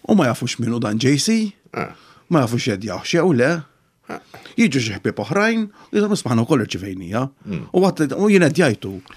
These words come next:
Speaker 1: U le, mhux xejn, ta' speċi tidher dak, eh. U l-oħra nhar bdejna qed jgħu sewwa. U jiġi
Speaker 2: Qegħdin iddaħħlu fil-Facebook, ma bħala
Speaker 1: Jibqa-,
Speaker 2: friend u xejn.
Speaker 1: eh,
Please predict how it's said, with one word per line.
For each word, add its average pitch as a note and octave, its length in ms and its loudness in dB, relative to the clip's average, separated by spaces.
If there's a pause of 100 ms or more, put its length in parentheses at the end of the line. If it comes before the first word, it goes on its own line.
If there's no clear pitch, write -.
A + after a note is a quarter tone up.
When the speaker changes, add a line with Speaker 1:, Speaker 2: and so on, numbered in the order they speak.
(140)
Speaker 1:
U F#3+ 100 2
le, E3+ 180 6
mhux C3+ 180 0
xejn, A#2 240 0
ta' A2+ 80 -2
speċi B2+ 560 0
tidher A#2 260 2
dak, D#3 220 2
eh. D3+ 180 0 (520)
U B3+ 40 0
l-oħra F#3+ 240 2
nhar C3 220 -4
bdejna G#2+ 300 -2
qed C#3+ 100 -2
jgħu F#2 180 -4
sewwa. G2+ 380 -6 (440)
U C#4 80 4
jiġi F#3 200 6
Speaker 2:
Qegħdin C#3+ 320 4
iddaħħlu A2 300 2
fil-Facebook, G2 640 0
ma C3 160 -2 (160)
bħala A#2+ 220 2
Speaker 1:
Jibqa-, - 20 -2
Speaker 2:
friend A#2+ 340 4
u D3 40 2
xejn. C#2 240 -2
Speaker 1:
eh, C3+ 160 2